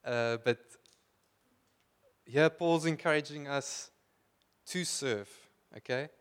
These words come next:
Again, don't overextend yourself. You don't have to, don't, don't try to eat the elephant in one hop. You know, start out small.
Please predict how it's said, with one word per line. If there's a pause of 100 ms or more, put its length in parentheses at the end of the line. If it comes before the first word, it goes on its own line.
(400)
Again,
don't
overextend
yourself. (280)
You
don't
have
to, (1160)
don't, (720)
don't
try
to
eat
the
elephant
in
one (760)
hop. (2000)
You
know,
start
out
small.